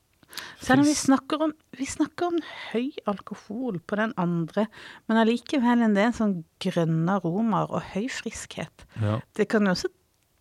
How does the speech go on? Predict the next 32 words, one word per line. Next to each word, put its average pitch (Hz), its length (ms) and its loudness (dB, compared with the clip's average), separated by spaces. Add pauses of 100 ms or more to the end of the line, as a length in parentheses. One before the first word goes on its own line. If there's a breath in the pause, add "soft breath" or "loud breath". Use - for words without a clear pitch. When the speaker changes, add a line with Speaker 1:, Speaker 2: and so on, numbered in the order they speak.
(160)
Speaker 1:
tyde 196 320 -4
på 214 140 0
l-, 190 220 0
noe 180 520 0
sånn 196 160 0
kjølig 160 540 -2 (100)
klima. 220 380 -4 (360)
Speaker 2:
Ja, 131 280 2 (560 loud breath)
det 143 240 0
som 170 100 0
er 147 160 4
liksom 147 260 -2
problemet 117 520 0
her, 151 100 2
at 139 120 -2
jeg 143 100 2
synes 120 240 -2
at, - 240 -4 (420)
jeg 127 140 -2
synes - 240 -4
ikke, - 220 -12
jeg - 100 -2
li-, 107 300 -8 (140)
jeg - 140 -4 (140)
tenker 143 220 0
at - 200 -6 (1000 loud breath)
dette 151 320 0
grønne 156 720 2
og 135 100 4
litt 147 120 0
sånn 151 200 -2
uartikulerte, 123 960 2